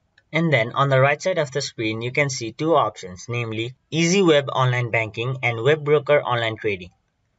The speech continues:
So under the first option, click on Login, and then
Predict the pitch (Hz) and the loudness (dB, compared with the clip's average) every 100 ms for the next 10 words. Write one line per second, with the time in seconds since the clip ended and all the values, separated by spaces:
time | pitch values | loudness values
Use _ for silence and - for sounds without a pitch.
0 | _ _ _ - - 107 - 131 147 180 | _ _ _ -12 -4 -2 0 0 2 2
1 | 160 139 175 190 165 123 - 117 131 143 | 0 0 -2 0 0 0 -2 -6 -4 -4
2 | 135 123 123 120 107 104 113 175 - _ | 0 0 2 2 0 -2 -4 -6 -12 _
3 | _ - 147 160 135 113 135 | _ -2 0 2 2 0 -6